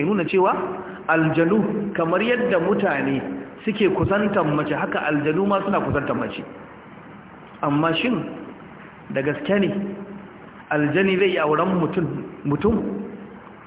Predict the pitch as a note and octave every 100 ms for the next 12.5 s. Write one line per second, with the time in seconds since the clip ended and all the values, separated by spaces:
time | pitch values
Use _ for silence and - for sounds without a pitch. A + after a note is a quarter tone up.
0 | - - G3+ F#3 G3 E3+ D3+ E3+ D3 F3
1 | - - - - - - - - - -
2 | - B3 F#3+ - - F3+ G3+ F3 D#3+ G#3
3 | F#3+ D#3+ G3 D#3 D#3 F#3 F#3 C#3+ D#3+ B2+
4 | A2+ G#2 - - A#3+ B3+ - F3+ F#3 D#3+
5 | F3+ D#3+ F#3 F#3 D3+ C3 D3+ B2 C#3 B2
6 | A#2 - - - - - - - - -
7 | - - B2 D3 C#3+ F3 E3+ F3+ D3 D#3+
8 | D#3+ D3+ E3+ D#3+ F3+ D3 D3 E3 F3 F#3
9 | D#3 E3 G3+ - - - - F3 F3+ E3+
10 | F#3 F#3 - C3 D#3 F#3 E3+ - A2 G2
11 | - - - - - - - - - D#3+
12 | G3 E3+ F3+ -